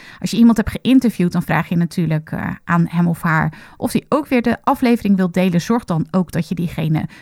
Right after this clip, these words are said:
een link hebt gestuurd of een foto die van jullie beiden is gemaakt. Ehm, mijn advies daarbij is: wees zo expliciet mogelijk, wees zo duidelijk mogelijk. Dus stuur de specifieke link.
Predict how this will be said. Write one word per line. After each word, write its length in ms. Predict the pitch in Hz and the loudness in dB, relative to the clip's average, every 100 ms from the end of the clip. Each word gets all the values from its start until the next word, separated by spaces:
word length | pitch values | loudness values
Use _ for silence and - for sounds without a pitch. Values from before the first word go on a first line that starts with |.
| - | -2
een 160 | 202 208 | 4 6
link 260 | 262 277 | 6 4
hebt 160 | 247 - | 0 -4
gestuurd 440 | 208 - 202 202 | -6 -2 0 0
of 100 | - | -2
een 80 | 156 | -6
foto 380 | - 277 285 262 | -2 0 0 0
die 120 | 226 | 2
van 100 | 226 | 4
jullie 180 | 202 190 | 4 2
beiden 300 | 185 185 - | 2 0 0
is 180 | - - | -4 -4
gemaakt. 520 | 170 170 165 - - - - - _ | 0 0 0 -4 -12 -20 -20 -20 _
Ehm, 360 | 185 185 180 175 - _ _ _ - | 2 4 4 2 -2 _ _ _ -2
mijn 380 | 185 196 269 | 2 4 2
advies 300 | - - 254 | 0 -2 -2
daarbij 280 | - 233 214 | 2 2 2
is: 180 | - - | 0 0
wees 280 | 175 240 - | 2 2 2
zo 80 | 220 | -4
expliciet 640 | - - - 185 185 185 | -4 -6 -4 -4 -2 0
mogelijk, 300 | 165 156 151 | 0 0 0
wees 200 | 180 233 | 0 2
zo 120 | 208 | 2
duidelijk 420 | 151 175 190 190 - | 2 2 2 2 0
mogelijk. 340 | 160 - 160 | -4 -4 -6
Dus 140 | 165 | -6
stuur 280 | - - 277 | -4 -2 0
de 80 | 214 | 0
specifieke 640 | - - 247 285 311 285 | -2 0 0 0 -4 -4
link. 280 | 311 208 - | -2 -2 -4